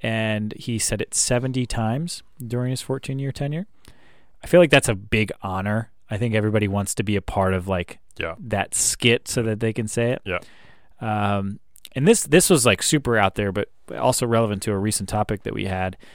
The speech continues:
Speaker 1: So in nineteen seventy-six, six years after they disbanded, the Beatles were offered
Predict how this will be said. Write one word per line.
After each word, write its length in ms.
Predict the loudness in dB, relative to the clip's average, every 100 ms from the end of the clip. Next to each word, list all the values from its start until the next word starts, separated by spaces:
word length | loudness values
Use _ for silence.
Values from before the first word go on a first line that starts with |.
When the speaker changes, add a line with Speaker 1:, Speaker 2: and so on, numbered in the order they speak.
| -20
Speaker 1:
So 180 | -4 0
in 120 | 2
nineteen 440 | 2 0 2 2 4
seventy-six, 880 | 4 4 4 2 4 2 0 -6 -12 -20 -20 -20 -20 -20 -20 -20 -20 -20 -16 -14 -6
six 380 | 4 4 4 4
years 220 | 4 6
after 280 | 6 4 2
they 160 | 2
disbanded, 640 | 2 0 -2 -2 0 -2 -4
the 80 |
Beatles 440 | -6 -2 0 0 0
were 140 | 0
offered 340 | 0 0 -2